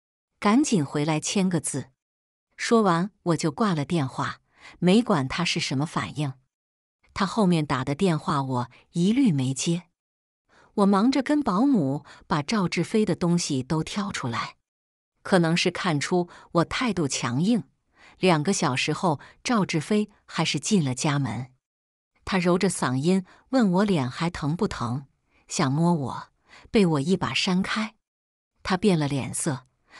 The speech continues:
但很快又扯出一抹笑。“淼淼，你叫我回来是不是想通了？还有半个月就该报名了，你把名额让出来，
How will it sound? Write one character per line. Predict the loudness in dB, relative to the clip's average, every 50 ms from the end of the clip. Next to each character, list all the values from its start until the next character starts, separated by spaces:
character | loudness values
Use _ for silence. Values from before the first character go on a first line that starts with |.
| -14 -4 0
但 | 0 0
很 | 0 0 0 0 0 0
快 | -2 -2 -2 0 0
又 | 0 2 2 2 0
扯 | 0 -2 -4 -4 -6
出 | -4 -2 -2 0
一 | 0 2 2
抹 | 2 2 0 -2
笑。 | -6 -4 -4 -4 -4 -6 -8 _ _ _ _ _ _ _ _ _ _ _ _ _ _ 2
“淼 | 2 4 4 4 4
淼， | 4 4 2 0 -2 -6 -10 -14 _ _ _ _ _ -20 -20 -10 _
你 | 2 2 2
叫 | 4 4 2 4
我 | 4 2 2
回 | 0 0 0 2
来 | 2 2 0 0 -2 -6 _ _ _
是 | -6 -2 -2 0 0
不 | 0 0
是 | 0 0
想 | -2 -2 -2 -4 -6 -6
通 | -4 -2 0 0 2 0
了？ | 0 -4 -6 -12 _ _ _ _ _ _ _ _ _ _ _ _ _
还 | -6 -2 0
有 | 4 4 4 4
半 | 2 2 2 2
个 | 2 2
月 | 2 2 2 2 0
就 | 0 -2 -2 -2
该 | -2 -2 -2 -2
报 | -2 -2 0 0
名 | 0 0 -2 -2
了， | -2 -2 -4 -4 -6 -10 _ _ _ _ _ _ -20 -20 -4 2
你 | 2 2 4
把 | 4 2 0
名 | 0 0 0 0 0 0 2
额 | 2 0
让 | 0 0 0 0 -2
出 | -2 -2 -4
来， | -4 -4 -4 -6 -10